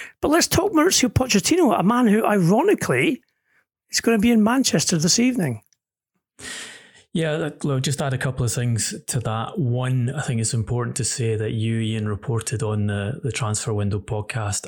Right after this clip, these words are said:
Speaker 2: at the end of September that the Glazers were dissatisfied with the performances under Ole Gunnar Solskjaer, had decided that the, the,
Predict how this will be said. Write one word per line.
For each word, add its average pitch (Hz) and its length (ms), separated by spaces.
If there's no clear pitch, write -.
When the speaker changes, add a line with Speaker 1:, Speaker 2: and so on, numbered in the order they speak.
Speaker 2:
at 107 100
the 113 140
end 110 180
of 107 100
September 110 880
that 101 140
the 107 80
Glazers 107 720
were 110 320
dissatisfied 107 1080
with 113 240
the - 80
performances 107 760
under 101 320
Ole 104 200
Gunnar 98 220
Solskjaer, 113 640
had 120 140
decided 113 500
that 110 120
the, 107 360
the, 104 240